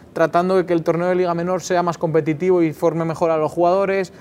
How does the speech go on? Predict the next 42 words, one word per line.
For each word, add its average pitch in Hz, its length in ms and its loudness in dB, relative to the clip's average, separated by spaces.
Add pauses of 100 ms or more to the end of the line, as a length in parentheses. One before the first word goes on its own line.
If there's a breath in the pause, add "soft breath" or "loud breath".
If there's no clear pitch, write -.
(220 loud breath)
Eh, 165 440 0
estoy 185 320 2
organizando 185 600 0
un 180 80 -2
congreso 175 680 -2 (360 loud breath)
de 165 420 4
Liga 175 280 4
Menor, 180 480 0 (280)
eh, 151 300 2
impulsando 165 480 0
el 170 80 0
cambio 170 640 2
por 156 120 0
parte 151 180 -2
de 170 60 0
Liga 170 140 2
Portela 160 300 0
Alajuelense, 165 500 -2
que 160 100 -4
se 160 120 -4
hará 156 160 0
en 160 80 0
marzo, 170 500 0 (340 loud breath)
un 160 80 -6
congreso 165 280 0
internacional 165 560 0
donde 170 240 0
traemos 160 480 -2 (340 loud breath)
al 156 140 -2
director 160 240 4
de 170 80 2
Liga 170 180 0
Menor 165 240 -2
de 160 120 2
León, 185 380 2
al 160 140 -2
director 160 380 2
de 165 60 2
Preparación 160 200 -2
Física 156 220 -4
de 151 60 -2
Pachuca, 175 760 -2